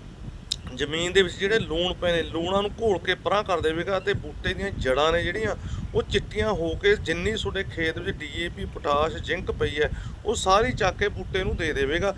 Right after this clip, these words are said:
ਅਤੇ ਜਿਹੜਾ ਤੁਹਾਡਾ ਝੋਨਾ ਹੈ ਦੋਸਤੋ, ਉਹਦਾ ਫੁਟਾਰਾ ਜਿਹੜਾ ਪਹਿਲੇ ਹੀ ਪੈਂਤੀ ਚਾਲੀ ਦਿਨ ਦੇ ਵਿੱਚ ਇੰਨਾ ਵਧੀਆ ਹੋ ਜਾਵੇਗਾ ਕਿ ਤੁਸੀਂ ਦੇਖਦੇ ਹੀ ਰਹਿ ਜਾਓਗੇ। ਇਸ ਦਾ ਰਿਜ਼ਲਟ ਇੰਨਾ ਕੁ ਸੋਹਣਾ ਆਉਂਦਾ ਹੈ ਦੋਸਤੋ ਕਿ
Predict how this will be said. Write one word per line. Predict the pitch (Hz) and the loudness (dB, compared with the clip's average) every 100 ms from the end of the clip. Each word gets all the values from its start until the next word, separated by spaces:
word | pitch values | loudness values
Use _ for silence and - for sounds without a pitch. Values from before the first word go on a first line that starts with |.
| - - | -6 -10
ਅਤੇ | - 220 | -2 -2
ਜਿਹੜਾ | 220 214 | 0 0
ਤੁਹਾਡਾ | 240 262 233 185 | 2 2 4 2
ਝੋਨਾ | - 233 190 | 2 0 2
ਹੈ | 185 | 0
ਦੋਸਤੋ, | 165 156 - 226 226 - - - | -2 -6 0 0 0 -8 -10 2
ਉਹਦਾ | 233 | 4
ਫੁਟਾਰਾ | 233 202 208 160 165 | 4 4 6 6 6
ਜਿਹੜਾ | 190 220 208 - - - | 4 2 2 -2 -12 -4
ਪਹਿਲੇ | 175 214 247 247 | 0 4 6 6
ਹੀ | 190 220 - | 4 -2 -2
ਪੈਂਤੀ | 190 185 - 220 | -4 -6 -8 -4
ਚਾਲੀ | - 190 185 | 0 2 0
ਦਿਨ | 196 | -2
ਦੇ | 196 | -2
ਵਿੱਚ | 196 | -2
ਇੰਨਾ | 104 165 180 208 | -2 -2 0 -2
ਵਧੀਆ | 156 131 214 | 0 0 2
ਹੋ | 220 170 | 2 2
ਜਾਵੇਗਾ | 156 160 208 | 2 2 0
ਕਿ | 214 | -2
ਤੁਸੀਂ | 233 208 - 220 220 - - - | -2 -6 -6 -8 -8 -12 -10 -4
ਦੇਖਦੇ | 156 180 180 214 | 0 0 2 2
ਹੀ | 226 214 | 4 4
ਰਹਿ | 143 175 | 2 2
ਜਾਓਗੇ। | 156 120 113 101 - - - - | 0 0 -2 -4 -8 -12 -12 -2
ਇਸ | 170 180 | 0 2
ਦਾ | 190 220 | 2 0
ਰਿਜ਼ਲਟ | 147 156 202 - | 2 2 2 0
ਇੰਨਾ | 160 170 190 | -2 -2 -4
ਕੁ | - | -4
ਸੋਹਣਾ | - - 147 208 | -4 -4 -2 0
ਆਉਂਦਾ | 220 175 180 | 0 2 0
ਹੈ | |
ਦੋਸਤੋ | 170 175 170 214 214 - - - | 0 -4 -2 -2 -4 -6 -8 2
ਕਿ | 214 | 2